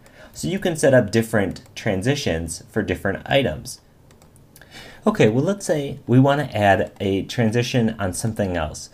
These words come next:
We wanna add a transition as well onto the, uh, uh, color as well, but we want it to be completely different. Well, I've made another transition here, and I'm gonna paste it in just like this.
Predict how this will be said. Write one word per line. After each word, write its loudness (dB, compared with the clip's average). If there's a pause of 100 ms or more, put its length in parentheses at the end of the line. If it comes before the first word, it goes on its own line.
(240)
We 4
wanna 6
add 2
a 6
transition -2
as -2
well -2
onto 0
the, 0
uh, 0 (800)
uh, -6
color 4
as 0
well, 8
but 2
we 0
want 4
it -6
to -4
be -2
completely -4
different. -8 (420)
Well, 6
I've 6
made 4
another 4
transition -2
here, -4
and -2
I'm 2
gonna 2
paste -4
it -4
in -4
just -6
like 0
this. -2